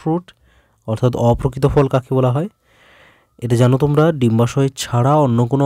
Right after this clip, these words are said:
অংশ থেকে যদি ফল তৈরি হয় তাকে বলা হবে অপ্রকৃত ফল। উদাহরণ কী হবে? অপ্রকৃত ফল চালতা হবে। চালতা কোথা থেকে তৈরি হয়েছে? ফুলের বৃতি থেকে হয়েছে। তারপরে প্রশ্ন দেওয়া আছে,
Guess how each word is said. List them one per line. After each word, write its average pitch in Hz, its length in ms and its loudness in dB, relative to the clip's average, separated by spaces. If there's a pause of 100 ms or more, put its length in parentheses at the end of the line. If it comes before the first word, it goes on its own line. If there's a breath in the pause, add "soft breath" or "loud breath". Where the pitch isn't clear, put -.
অংশ 123 140 -4 (120)
থেকে 123 220 -4
যদি 120 200 0
ফল 113 140 0 (120)
তৈরি 110 240 0
হয় 143 180 -2
তাকে 113 220 -6
বলা 101 180 -4
হবে 117 180 -4 (920)
অপ্রকৃত 95 420 -4
ফল। - 160 -12 (840)
উদাহরণ 143 400 4
কী 147 80 -4 (100)
হবে? 135 160 -4 (640)
অপ্রকৃত 117 420 -6
ফল 123 140 0 (120)
চালতা 127 340 0
হবে। 120 200 -6 (380)
চালতা 120 340 -2
কোথা 127 200 -4
থেকে 131 180 0
তৈরি 135 200 0
হয়েছে? 143 180 -6 (100)
ফুলের 139 260 2 (100)
বৃতি 127 260 -2 (120)
থেকে 113 260 -2
হয়েছে। 92 260 -8 (1300)
তারপরে 120 400 2
প্রশ্ন 131 260 -2
দেওয়া 139 140 4
আছে, - 120 -2